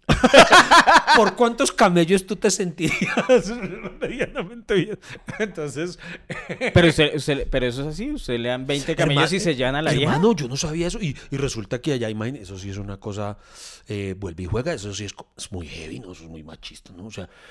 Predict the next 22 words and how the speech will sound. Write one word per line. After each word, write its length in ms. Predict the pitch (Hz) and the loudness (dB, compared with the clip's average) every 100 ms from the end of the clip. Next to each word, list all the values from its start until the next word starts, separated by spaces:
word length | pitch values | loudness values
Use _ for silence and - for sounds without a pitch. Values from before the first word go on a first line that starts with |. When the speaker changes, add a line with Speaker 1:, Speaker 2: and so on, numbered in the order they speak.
| - - | -20 -12
Speaker 1:
eh, 240 | 90 92 | -10 -8
y, 240 | 127 120 - | -8 -8 -6
y 60 | 123 | -6
hay 160 | 107 107 | -6 -6
familias 380 | 131 143 180 | -6 -4 -4
así 260 | 139 147 214 | -6 -6 -4
o, 40 | 277 | -2
o, 480 | 147 110 - 110 - | -2 -4 -6 -8 -8
o 180 | 110 - | -10 -8
personas 480 | 104 95 104 110 - | -10 -10 -10 -10 -6
que, 220 | 151 107 - - - - - | -6 -6 -16 -20 -20 -20 -8
que 460 | 127 110 107 101 98 _ _ - | -4 -4 -4 -6 -10 _ _ -8
que 40 | 120 | -6
pactan. 440 | 175 - 320 175 - | -4 -6 -8 -10 -8
Ah, 80 | 185 | -6
bueno, 220 | 302 330 | -6 -8
entonces, 400 | 180 165 220 202 | -8 -8 -8 -8
eh, 260 | 185 147 _ _ - | -10 -12 _ _ -20
eh, 100 | 147 | -16
tantos 320 | 143 208 226 - | -10 -10 -8 -8
camellos 400 | 226 311 294 180 | -8 -8 -10 -12
y 540 | 165 147 135 113 98 | -12 -12 -12 -14 -16